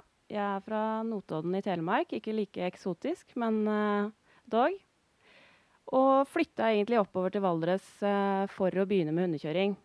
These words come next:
Eh, i Notodden så er det ikke så snørike vintre som det er her i Valdres, så jeg så Jotunheimen på kartet og fant ut at det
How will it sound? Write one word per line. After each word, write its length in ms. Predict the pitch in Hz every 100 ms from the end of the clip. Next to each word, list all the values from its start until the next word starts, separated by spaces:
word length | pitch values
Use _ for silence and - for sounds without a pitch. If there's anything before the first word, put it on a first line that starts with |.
| _
Eh, 600 | - 196 190 190 190 190 -
i 40 | 208
Notodden 360 | 202 190 175 208
så 80 | 214
er 40 | 170
det 80 | 165
ikke 160 | 202
så 140 | 196 196
snørike 760 | - 196 170 165 180 180 180
vintre 440 | 180 165 - 185 226
som 160 | 233 214
det 80 |
er 180 | 202 190 190
her 220 | 180 180
i 200 | 185 185 185
Valdres, 400 | 170 180 254 - -
så 300 | 226 214 214 - _ - - _ _ _ _
jeg 180 | 226 226
så 160 | 226 226
Jotunheimen 500 | 226 190 180 180 190
på 140 | 190 208
kartet 420 | 180 - 254 320
og 540 | 262 226 220 214 208
fant 180 | 220 185
ut 120 | 180 185
at 100 | 185
det 140 | 180